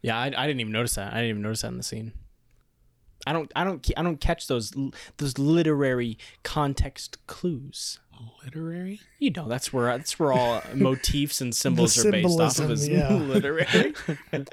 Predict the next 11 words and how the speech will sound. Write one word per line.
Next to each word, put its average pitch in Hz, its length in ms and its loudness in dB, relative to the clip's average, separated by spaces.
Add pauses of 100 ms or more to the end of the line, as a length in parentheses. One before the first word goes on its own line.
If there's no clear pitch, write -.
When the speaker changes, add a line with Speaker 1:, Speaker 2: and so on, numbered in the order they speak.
(400)
Speaker 1:
<laughs> - 20 -10
Our 147 140 0
favorite 120 380 -2
symbol 117 360 0
is 113 120 -2
always 110 280 0
loss 104 300 -2
of 110 140 -2
innocence. 113 680 -4
Speaker 3:
Right. 151 400 4 (280)
Speaker 1:
<laughs> 233 80 0